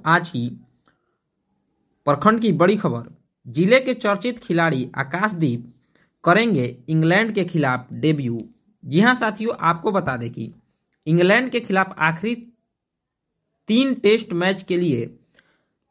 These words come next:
शनिवार को भारतीय टीम का ऐलान कर दिया गया है। रोहतास जिले के बड्डी के रहने वाले आकाशदीप नया चेहरा हैं।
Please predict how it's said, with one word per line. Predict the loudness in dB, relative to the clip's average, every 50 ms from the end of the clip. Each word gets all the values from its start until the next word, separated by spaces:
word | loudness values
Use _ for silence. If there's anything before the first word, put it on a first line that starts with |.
| _ _ _ _ _ _ _ _ _ _ _ _ _ _ _ _ _ _ _ _ _ _ _ _ _ _ -4
शनिवार | 0 2 2 4 2 2 2 0 0
को | 0 -2 -4
भारतीय | -2 0 -2 -2 -2 -2 -4 -4 -4
टीम | -4 -4 -4 -4 -2
का | -2 -2 -2
ऐलान | 0 2 2 2 2 0 0
कर | 0 -2 -2
दिया | 0 0 -2 -2 -2
गया | -2 -4 -6 -4 -4
है। | -4 -4 -4 -4
रोहतास | -4 -4 -2 0 0 0 0 0
जिले | -2 -2 -4 -4 -4
के | -2 -4 -2
बड्डी | -2 -2 -2 0 -2 -2
के | -2 -2 -2
रहने | 0 0 0 0 0 0
वाले | 0 0 -2 -2 -4
आकाशदीप | -4 -4 -6 -2 0 0 0 2 0 0 -4 -4 -6 -6
नया | -6 -4 -2 0 0 0 -2
चेहरा | -2 -4 -2 -2 0 0 -2
हैं। | -2 -4 -8 -10